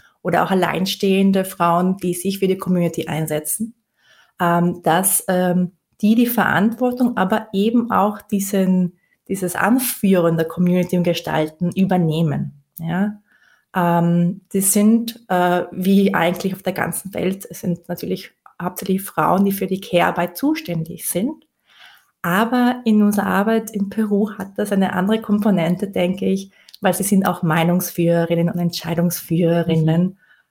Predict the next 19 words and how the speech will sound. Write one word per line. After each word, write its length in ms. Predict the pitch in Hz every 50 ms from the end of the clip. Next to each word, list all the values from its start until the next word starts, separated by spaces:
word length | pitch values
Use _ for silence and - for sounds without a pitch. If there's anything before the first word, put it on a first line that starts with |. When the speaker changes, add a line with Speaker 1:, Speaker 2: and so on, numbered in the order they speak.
| _ -
Speaker 1:
äh, 260 | 175 170 170 170 165
weil 160 | 170 175 175 175
sie 240 | - 196 196 -
eigentlich, 760 | 156 151 151 160 190 196 196 - 220 226 240 240 240 240 - _ _ _ _ _ _ _ _
dadurch, 300 | - 185 208 262 262 254
dass 160 | - 240 226
sie 60 | 240 226
die 100 | 226 220
Suppenküchen 880 | - - 285 285 - 311 294 302 - - 190 180 - - - 165 151 -
koordinieren 840 | - - 160 165 160 156 156 151 143 139 139 139 147 151 151 - _ _ _ _ _ _ _ _ _ -
und 360 | 226 233 254 269 269 269 -
viele 320 | - 247 240 233 233 233
Angebote, 920 | 226 190 208 226 - 226 - - - 156 156 156 - 175 185 214 208 - -
haben 180 | 190 202 208 208
sie 180 | - - -
eigentlich 580 | - - 175 185 196 196 - - 220 214 - -
viel 220 | - - 214 208
Entscheidungsmacht. 920 | 214 214 214 - 170 160 160 165 160 - 156 - - - - - - - - - - _ _ _ _ _ _ _ _ _ - - - _ _ _ _ _ _ _ _ _ -
Ähm, 640 | 185 175 175 175 175 175 175 175 175 180 175